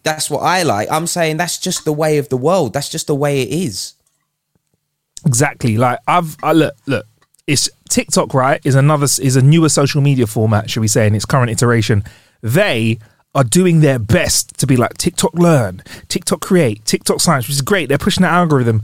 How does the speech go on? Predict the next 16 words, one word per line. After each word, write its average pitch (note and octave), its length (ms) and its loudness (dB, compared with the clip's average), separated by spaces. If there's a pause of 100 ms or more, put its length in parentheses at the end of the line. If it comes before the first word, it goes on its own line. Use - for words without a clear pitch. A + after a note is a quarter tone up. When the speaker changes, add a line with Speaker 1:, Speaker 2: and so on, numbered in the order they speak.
(200)
Speaker 2:
But - 100 -2
I'm C4 80 -2
telling G3 320 2
you D3+ 80 4
now, D3 240 4
yeah, G2 320 0 (500)
somebody B3+ 480 2
who G3+ 160 6
sits E3+ 280 0
down E3 260 0
and C#3 80 2
makes C#3+ 220 0
a C3 40 -2
science C#3 380 2
video, A2 300 0
yeah, G2 380 -4